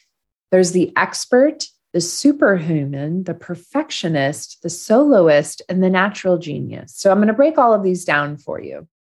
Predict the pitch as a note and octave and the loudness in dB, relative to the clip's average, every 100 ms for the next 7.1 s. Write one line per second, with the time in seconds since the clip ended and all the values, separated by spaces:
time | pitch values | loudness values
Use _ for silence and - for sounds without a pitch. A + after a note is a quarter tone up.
0 | _ _ - A3+ - F4 F#4 - - D#3 | _ _ -6 -4 0 -2 -2 -6 0 2
1 | C#3 C3+ F3+ F3+ F3 G3 G3 G3 G#3 A#3 | 2 0 -2 -2 0 0 2 2 2 2
2 | B3+ A#3 G#3+ F3 E3 D#3+ D#3 D3 D3 - | 0 -2 0 2 2 0 -6 -6 -10 -10
3 | D3 - C3+ - - D2+ C#3 - - - | -6 -4 -4 -6 -16 -16 -16 -16 -18 -20
4 | _ _ _ _ F3+ F#3 - C4+ D4+ E4 | _ _ _ _ -4 -4 -2 2 4 4
5 | D#4+ C#4 A3+ G#3 G3 F#3 F#3 F3+ D#3 D#3 | 4 2 2 4 4 2 -2 -4 -2 -2
6 | D3 C#3+ C#3+ D#3 D#3 G#3 D#4+ F#3+ - - | -4 -4 -6 -6 -4 0 2 2 0 -8
7 | - | -16